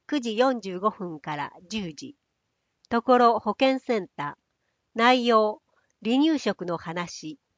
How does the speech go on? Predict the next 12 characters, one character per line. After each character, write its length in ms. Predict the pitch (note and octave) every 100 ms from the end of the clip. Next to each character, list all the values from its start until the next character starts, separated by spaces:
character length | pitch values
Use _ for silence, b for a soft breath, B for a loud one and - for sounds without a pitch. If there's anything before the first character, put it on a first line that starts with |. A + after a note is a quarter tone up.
| _ -
試 200 | - A3
食、 540 | B3+ A#3 - G#3 - _ _ _ _
育 260 | G#3+ - C#4+
児 120 | C4
相 280 | - B3+ G#3
談、 260 | F3 D#3 - _ _ _ -
意 120 | G#3
見 240 | C4+ C#4+
交 260 | C#4 D4+ C4
換 320 | - F#3 F3
な 120 | F#3+
ど。 200 | E3+ D3